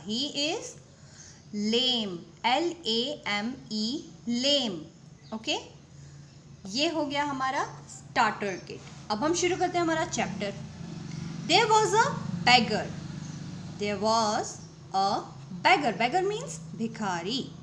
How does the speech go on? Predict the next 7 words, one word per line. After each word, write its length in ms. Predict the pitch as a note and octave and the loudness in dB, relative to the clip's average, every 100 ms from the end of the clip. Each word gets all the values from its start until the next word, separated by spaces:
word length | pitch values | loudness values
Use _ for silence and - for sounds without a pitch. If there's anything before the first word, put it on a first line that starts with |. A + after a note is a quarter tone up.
| - - - - - - - - - - - | -16 -16 -16 -18 -20 -20 -20 -18 -18 -16 -2
एक 360 | G#3+ B3 G4+ - - - F3 D#3+ | 0 2 0 -6 -16 -16 -12 -2
beggar 360 | F#3+ F3+ C#4+ C#4 | -2 -2 -4 -4
था 120 | A#3+ F3+ | -4 -4
या 100 | F3+ | -6
फिर 260 | - A3 G#3+ | -8 -6 -6
वहाँ 280 | F3 F3+ F#3 - | -6 -8 -10 -6
एक 280 | E4 B4 | -6 -6